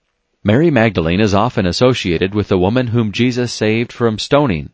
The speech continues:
after she had been taken in adultery, John eight, verses one through eleven. Again,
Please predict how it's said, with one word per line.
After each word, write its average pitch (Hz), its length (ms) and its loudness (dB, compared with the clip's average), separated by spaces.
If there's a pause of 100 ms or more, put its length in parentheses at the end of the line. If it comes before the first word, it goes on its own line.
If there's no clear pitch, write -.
after 110 300 -2
she 120 160 -2
had 101 140 0
been 104 180 0
taken 110 320 -2
in 82 100 -2
adultery, 95 680 0 (480)
John 85 240 0
eight, 95 260 0 (140)
verses 95 360 0
one 85 200 0
through 87 180 0
eleven. 85 460 -2 (400)
Again, 117 500 0